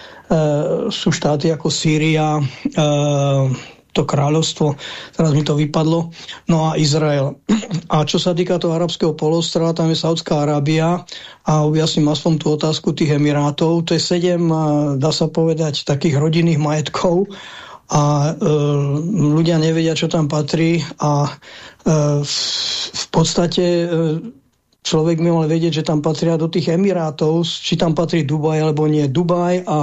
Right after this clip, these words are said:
e, najväčší Emirát, e, jak sa to volá,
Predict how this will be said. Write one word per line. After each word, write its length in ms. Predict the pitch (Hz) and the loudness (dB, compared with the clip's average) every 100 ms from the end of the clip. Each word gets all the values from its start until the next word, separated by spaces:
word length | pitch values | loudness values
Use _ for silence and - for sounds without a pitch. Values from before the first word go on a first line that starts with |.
| 147 | 0
e, 80 | 143 - - - - - 147 143 143 | -2 -8 -18 -18 -12 0 2 2 2
najväčší 480 | 156 170 175 - | 2 2 0 -2
Emirát, 720 | 160 156 165 160 160 156 147 - | 0 0 2 0 0 0 -2 -2
e, 80 | 156 147 147 143 139 190 | 0 2 2 0 0 0
jak 160 | 147 - | 0 0
sa 80 | |
to 160 | 151 151 | 0 0
volá, 320 | 143 147 139 | 2 2 0